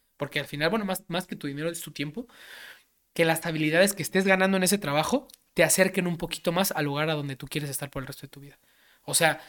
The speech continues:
en mi último trabajo estaba realizando actividades en las que dije, "En mi puta vida voy a utilizar esto en ningún lado, güey".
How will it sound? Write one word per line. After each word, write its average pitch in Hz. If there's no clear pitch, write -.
en 160
mi 160
último 180
trabajo 160
estaba 180
realizando 165
actividades 151
en 143
las 139
que 151
dije, 170
"En 190
mi 202
puta 277
vida 262
voy 262
a 262
utilizar 202
esto 262
en 233
ningún 226
lado, 269
güey". 156